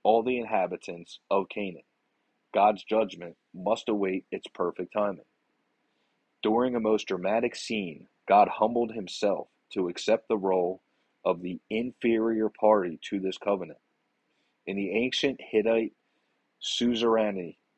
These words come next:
covenant, a puppet ruler, the inferior party, would walk between the bleeding pieces of split animals,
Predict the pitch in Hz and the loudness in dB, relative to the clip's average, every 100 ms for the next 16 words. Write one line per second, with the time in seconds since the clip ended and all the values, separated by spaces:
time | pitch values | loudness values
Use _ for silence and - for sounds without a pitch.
0 | - - 107 90 80 76 _ _ - 110 | -6 2 2 2 -10 -14 _ _ -10 -10
1 | 90 - 110 117 - 101 104 85 78 - | -6 0 0 0 0 2 2 0 -8 -12
2 | _ _ _ _ _ - - 104 110 - | _ _ _ _ _ -10 -8 -6 -4 2
3 | 117 113 113 110 92 85 82 82 _ - | 4 4 2 2 2 2 -2 -10 _ -8
4 | - 87 92 110 - 113 - - 113 92 | -6 -2 4 4 2 -6 -6 -4 -2 -4
5 | 76 73 82 82 85 101 107 117 110 - | -8 -12 -8 -6 -2 -2 0 -2 -6 -6
6 | 101 90 - 87 87 - _ - 104 101 | -6 -4 -4 -4 -6 -14 _ 2 4 4
7 | 98 - - 107 - 92 87 85 82 85 | 2 -8 -2 -2 0 -2 -4 -4 -8 -10
8 | 85 - | -10 -14